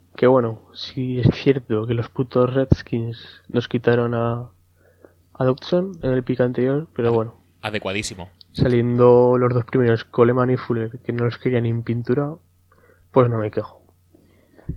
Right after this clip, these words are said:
Speaker 1: Luego en segunda ronda hubiera pillado un safety,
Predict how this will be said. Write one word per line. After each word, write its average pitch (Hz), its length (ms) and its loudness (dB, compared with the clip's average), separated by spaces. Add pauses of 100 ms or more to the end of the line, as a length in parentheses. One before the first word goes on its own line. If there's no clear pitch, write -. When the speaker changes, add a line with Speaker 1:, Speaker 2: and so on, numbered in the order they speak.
(180)
Speaker 1:
Luego 127 220 0
en 113 60 0
segunda 123 320 -2
ronda 117 760 -2 (640)
hubiera 139 400 4
pillado 123 220 4
un 120 80 0
safety, 196 480 -4